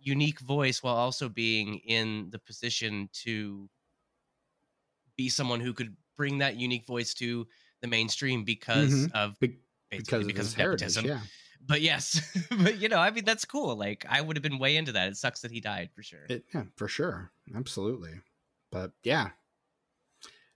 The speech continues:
Speaker 2: Yeah, but yeah, Milo Ventimiglia is, I mean, yeah, it's bizarre.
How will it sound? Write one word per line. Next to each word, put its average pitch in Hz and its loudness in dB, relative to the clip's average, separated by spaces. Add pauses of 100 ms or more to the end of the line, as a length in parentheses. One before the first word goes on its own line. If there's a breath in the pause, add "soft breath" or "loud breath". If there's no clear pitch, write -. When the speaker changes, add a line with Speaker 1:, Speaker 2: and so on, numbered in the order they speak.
(300 loud breath)
Speaker 2:
Yeah, 123 8
but 123 6
yeah, 101 2
Milo 120 4
Ventimiglia 104 0 (120)
is, - -8 (200)
I - -8
mean, 104 -6
yeah, - -14 (500)
it's 101 -8 (160)
bizarre. - -18